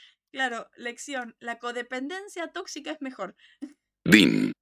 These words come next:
Speaker 2: murieron setecientas personas. Sach, pero lección. El mejor pro de sobrever.
Speaker 1: Claro. <laughs> La toxicidad es mejor. Eh, bueno, recordemos que, a ver,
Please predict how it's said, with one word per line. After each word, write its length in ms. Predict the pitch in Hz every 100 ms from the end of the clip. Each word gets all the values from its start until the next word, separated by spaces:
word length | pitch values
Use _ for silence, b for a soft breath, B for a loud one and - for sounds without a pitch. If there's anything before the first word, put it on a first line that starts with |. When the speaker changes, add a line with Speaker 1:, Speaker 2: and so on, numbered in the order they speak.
| _ 85
Speaker 2:
murieron 480 | 85 98 101 101
setecientas 720 | 95 - 156 - 120 120 113 -
personas. 880 | 95 - 87 58 53 - - - - _
Sach, 640 | - - 123 101 - - - - _
pero 280 | 95 85 78
lección. 760 | 82 - 92 76 58 52 - - _ 95
El 160 | 87
mejor 340 | 80 - 101 85
pro 200 | 98 101
de 100 | 104
sobrever. 640 | 90 92 120 90 - - - _ _ _ _
Speaker 1:
Claro. 320 | 208 202 180 - 214
<laughs> 540 | 294 262 254 247 240 _ _ b b b 233 - 202 247 247 226
La 140 | 190
toxicidad 520 | - - 220 240 294
es 80 | 370
mejor. 380 | 285 262 180 - _ _ _ _ _ _ _ _ _ _ _ _ _ -
Eh, 380 | 208 208 202 220
bueno, 240 | 254 196
recordemos 480 | 196 214 233 254 254
que, 140 | 233
a 60 | 226
ver, 220 | 220